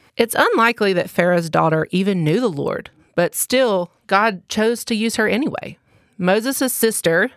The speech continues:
was obviously watching, probably hiding behind a tree or something, and she witnessed all of this happening. And she went up and asked Pharaoh's daughter if she wanted her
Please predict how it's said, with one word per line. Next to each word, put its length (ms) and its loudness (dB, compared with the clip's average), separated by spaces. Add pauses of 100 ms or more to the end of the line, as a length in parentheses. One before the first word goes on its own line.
(180)
was 240 -2 (260)
obviously 600 2
watching, 640 0
probably 400 2
hiding 440 2
behind 420 2 (400)
a 60 0
tree 440 2
or 80 0
something, 460 -2 (320)
and 200 2
she 500 0
witnessed 520 0
all 180 4
of 100 0
this 140 -2
happening. 560 -2 (240)
And 180 -2
she 180 0
went 260 2
up 240 2
and 200 -2
asked 360 2
Pharaoh's 360 0
daughter 500 0
if 140 -2
she 220 -2
wanted 420 0
her 380 0